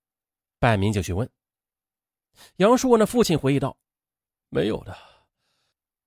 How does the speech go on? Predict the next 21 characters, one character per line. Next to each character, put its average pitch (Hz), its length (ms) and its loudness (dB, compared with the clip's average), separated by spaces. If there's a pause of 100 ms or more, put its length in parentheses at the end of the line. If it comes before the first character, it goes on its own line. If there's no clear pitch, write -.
(300)
我 120 120 -8
吃 - 200 -8
完 120 160 -2
饭 143 220 -10 (760)
就 180 120 -2
去 170 120 -4
干 151 180 -4
活 - 240 -12
去 156 120 -10
了。 - 180 -16 (1500)
我 123 120 -6
媳 - 220 -4
妇 143 140 -6
儿 127 40 -4
在 113 140 -6
家 131 160 -6
里 123 100 -6
收 143 220 -4
拾， 98 240 -10 (760)
喂 107 180 -4
猪， 120 300 -6